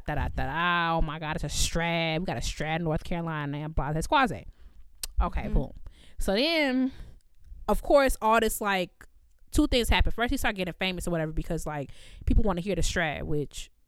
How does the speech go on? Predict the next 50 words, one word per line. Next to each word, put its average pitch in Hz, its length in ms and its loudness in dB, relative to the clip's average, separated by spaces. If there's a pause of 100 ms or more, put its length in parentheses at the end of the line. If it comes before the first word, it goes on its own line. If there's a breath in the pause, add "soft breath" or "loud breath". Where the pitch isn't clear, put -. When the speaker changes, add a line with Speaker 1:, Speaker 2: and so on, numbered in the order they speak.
Speaker 1:
okay, 156 160 -4
we'll 170 80 -2
put, - 160 12
we'll, 208 160 -4 (100)
let 196 140 0
me 254 80 2
just 196 160 -2
get 165 160 -2
through 151 100 -6
it. - 160 -12 (240)
We'll 185 100 -2
come 190 120 0
back. - 180 -6 (720 soft breath)
People 285 180 12
wanna 269 120 10
hear 254 120 8
the 220 60 6
Strad, 214 380 6
so 190 60 4
he 208 120 6
started 220 200 4
doing 185 200 2
all 180 140 6
these 185 160 8
performance 196 380 12
engagements. 151 340 -2
But 165 140 4
also, 208 340 8
people 220 640 10
start, 196 580 6
like, 165 560 -2 (880)
hounding 214 440 4
him, 196 300 0
like, 170 200 -2
"Oh, 190 120 10
this - 120 12
is 214 60 6
my 190 140 4
violin." 190 540 2
You 214 80 4
know, 214 100 4
like, 196 160 2 (440 loud breath)
I - 60 6
don't 285 100 8
know 285 60 6
if 269 60 6
you 277 60 4
ever 240 100 6
saw 185 280 6
Annie 240 540 2